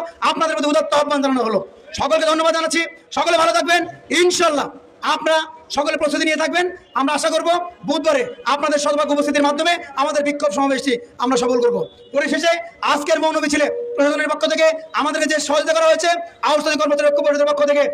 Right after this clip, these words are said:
প্রশাসনকে আন্তরিকভাবে ধন্যবাদ জানাই, অধিকারকে ধন্যবাদ জানাই, এসআই সাহেব, এসআই সাহেবকে ধন্যবাদ জানাই, আমাদের ডিসি সাহেবকে ধন্যবাদ জানাই। মোট কথা, প্রশাসনের পক্ষ থেকে যারাই আমাদের সহায়তা করেছেন,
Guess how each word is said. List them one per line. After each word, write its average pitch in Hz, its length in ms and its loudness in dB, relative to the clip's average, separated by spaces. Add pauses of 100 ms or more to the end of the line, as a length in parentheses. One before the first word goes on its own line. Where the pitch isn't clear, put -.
(160)
প্রশাসনকে 285 360 2
আন্তরিকভাবে 269 340 2
ধন্যবাদ 294 280 4
জানাই, 294 200 2 (300)
অধিকারকে 311 380 2
ধন্যবাদ 320 260 2
জানাই, 320 180 0 (280)
এসআই 330 220 0
সাহেব, 320 180 2 (100)
এসআই 311 220 0
সাহেবকে 320 260 0
ধন্যবাদ 320 260 0
জানাই, 330 180 0 (320)
আমাদের 302 200 0
ডিসি 294 180 2
সাহেবকে 320 280 0
ধন্যবাদ 320 260 2
জানাই। 330 160 0 (400)
মোট 320 200 4
কথা, 285 140 0 (140)
প্রশাসনের 294 320 2
পক্ষ 294 120 0
থেকে 285 180 2
যারাই 294 200 0
আমাদের 311 200 0
সহায়তা 277 240 2
করেছেন, 277 220 0